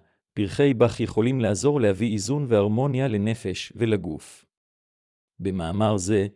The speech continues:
נסקור מקרוב מהם פרחי בח, כיצד הם פועלים, והתרופות השונות הזמינות. מהם פרחי בח?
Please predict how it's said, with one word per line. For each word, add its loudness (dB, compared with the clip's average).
נסקור 2
מקרוב 2
מהם 0
פרחי 0
בח, -4
כיצד 2
הם 0
פועלים, 0
והתרופות 0
השונות 0
הזמינות. -6
מהם 0
פרחי 0
בח? -4